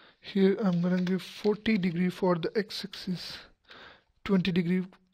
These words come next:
for the Y-axis. So now it is moving. This is called a skew. So now I am going to teach you the three D transform. So first of all, what is the three D transform?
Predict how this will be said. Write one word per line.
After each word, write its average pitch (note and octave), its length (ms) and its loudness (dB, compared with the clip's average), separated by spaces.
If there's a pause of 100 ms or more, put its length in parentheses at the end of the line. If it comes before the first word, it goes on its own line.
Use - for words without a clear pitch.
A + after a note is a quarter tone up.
(160)
for F3 280 4
the D#3+ 140 -2
Y-axis. F3 760 0 (580)
So - 160 -2
now F3 280 0 (180)
it F#3 160 -2
is F3 180 0
moving. G3 300 -2 (460)
This G3+ 200 4
is G#3 160 2
called F3 380 4
a E3+ 60 0
skew. A#3 400 0 (200)
So - 200 2
now A3+ 340 4
I G#3 120 10
am G3 160 6
going G3 240 8
to F3 100 -6
teach A3 360 2
you G3 220 6
the F#3+ 480 6
three A#3 200 6
D A3+ 120 6
transform. F3 720 0
So - 160 -2
first - 260 0
of - 140 0
all, G3+ 200 8
what G#3+ 200 4
is C4 120 2
the A3 100 2
three F#3 260 2
D F3+ 140 0
transform? G3+ 560 2